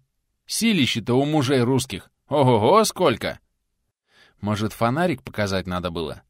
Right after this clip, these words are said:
а то за беготнёй за всей этой и забыл про него совсем. Ворочаясь сбоку на бок, он, шумно вздыхая, выходил прочь из кельи, чтобы, задрав голову, подолгу смотреть в звёздное небо.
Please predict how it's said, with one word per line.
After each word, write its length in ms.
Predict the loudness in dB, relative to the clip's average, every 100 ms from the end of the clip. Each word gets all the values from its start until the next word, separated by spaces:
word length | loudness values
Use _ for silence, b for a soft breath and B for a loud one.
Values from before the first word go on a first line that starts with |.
| _
а 160 | -4 0
то 120 | 0
за 120 | 0
беготнёй 480 | -2 -2 -2 -2 0
за 140 | 0
всей 240 | 0 0 0
этой 280 | -2 -4 -8 -2
и 80 |
забыл 400 | 2 2 2 0
про 140 | -2 -2
него 260 | -2 -2
совсем. 520 | -4 -6 -8 -8 -10 -16 _ _ _ _ _ _ _ _ _ _ _
Ворочаясь 640 | -4 0 2 2 0 -2 -2
сбоку 400 | -2 -2 -2 -2
на 180 | -2
бок, 180 | -2 -4
он, 180 | -2 0
шумно 320 | 0 -2 -2
вздыхая, 460 | -2 -2 0 2 2
выходил 400 | 2 0 0 -2
прочь 300 | -2 -2 -2
из 140 | -4
кельи, 420 | 0 0 2 -2 -6
чтобы, 300 | -10 -4 0
задрав 400 | 4 4 4 0
голову, 360 | 2 2 2 0
подолгу 500 | 0 0 0 -2 -4
смотреть 460 | -4 -4 -4 -4
в 80 | -6
звёздное 540 | -8 -4 -4 -4 -4 -4
небо. 380 | -4 -6 -10